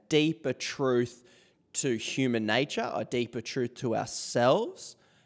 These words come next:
Is, is that what you're saying? This understanding on this mythical level of religion helps us how?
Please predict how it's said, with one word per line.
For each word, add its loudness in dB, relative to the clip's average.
Is, 2
is -4
that 2
what 0
you're 0
saying? -4
This -2
understanding 0
on 0
this -4
mythical 0
level -2
of -8
religion -6
helps -2
us 0
how? -2